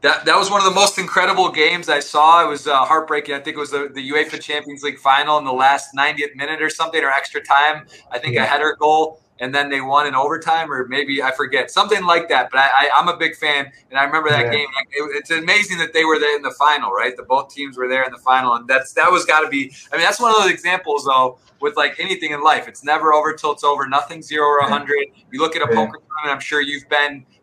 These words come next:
Speaker 1: down to ten, you know, heads up with the ten to one, twenty-one deficit,
Speaker 2: Mm.
Speaker 1: you come back or vice versa, right? So it's, it's,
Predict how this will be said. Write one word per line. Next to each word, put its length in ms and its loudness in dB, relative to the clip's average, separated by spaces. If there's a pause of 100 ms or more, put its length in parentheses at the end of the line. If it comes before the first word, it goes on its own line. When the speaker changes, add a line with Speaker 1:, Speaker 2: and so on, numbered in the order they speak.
Speaker 1:
down 300 4
to 80 -4
ten, 400 -2
you 100 -20
know, 140 2
heads 260 -2
up 220 0
with 100 -12
the 140 -20
ten 240 -2
to 60 -6
one, 240 0
twenty-one 540 -2 (200)
deficit, 640 -2 (120)
Speaker 2:
Mm. 200 -2
Speaker 1:
you 100 -8
come 240 0
back 340 2
or 160 2
vice 240 -2
versa, 320 -4
right? 220 0
So 140 -8
it's, 180 -14 (240)
it's, 280 -12